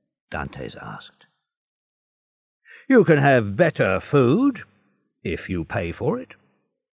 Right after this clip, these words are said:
and books, and you can walk around in the courtyard." "I don't want books.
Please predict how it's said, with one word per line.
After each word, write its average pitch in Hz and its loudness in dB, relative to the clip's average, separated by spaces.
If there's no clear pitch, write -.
and 110 -2
books, - -2
and 208 4
you 139 4
can 127 2
walk 123 2
around 131 2
in 170 4
the 240 4
courtyard." 98 -4
"I 160 2
don't 151 2
want 127 2
books. - -4